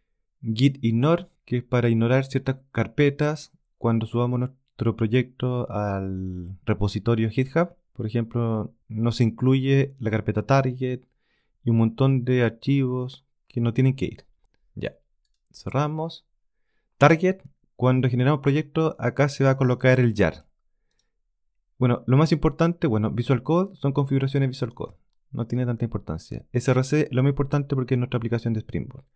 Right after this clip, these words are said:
Acá tenemos todo lo que es pruebas unitarias, main, que es nuestra aplicación en Java, los recursos. Acá tenemos el Application Properties, que es para configurar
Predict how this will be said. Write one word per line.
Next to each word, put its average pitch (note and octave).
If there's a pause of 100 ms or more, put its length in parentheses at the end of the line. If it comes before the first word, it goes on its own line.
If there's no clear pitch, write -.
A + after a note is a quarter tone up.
(220)
Acá A2
tenemos A#2+
todo A#2+
lo C3+
que C3+
es B2+
pruebas B2
unitarias, D3+ (160)
main, D3+ (400)
que A#2
es A#2 (120)
nuestra A#2
aplicación G#2+
en G#2
Java, C#3+ (300)
los A2
recursos. D#3+ (140)
Acá A#2
tenemos A#2+
el A2+
Application A2
Properties, D3
que -
es A#2+
para A#2
configurar A2+